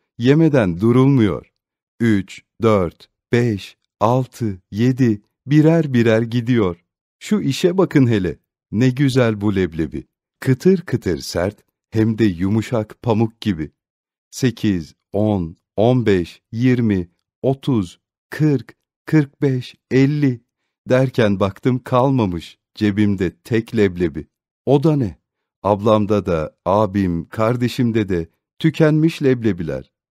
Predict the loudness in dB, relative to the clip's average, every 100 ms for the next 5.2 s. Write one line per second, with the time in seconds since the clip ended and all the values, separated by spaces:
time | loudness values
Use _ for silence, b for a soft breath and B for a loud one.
0 | -2 -2 0 0 0 -2 -2 -4 -2 -2
1 | -2 -4 -10 -16 _ _ _ _ -2 -2
2 | -2 -4 0 0 2 0 -2 -2 -4 -4
3 | -4 -2 -2 -6 -8 -12 _ _ 0 2
4 | 2 0 -2 -4 -6 -4 -2 -2 -2 -4
5 | -6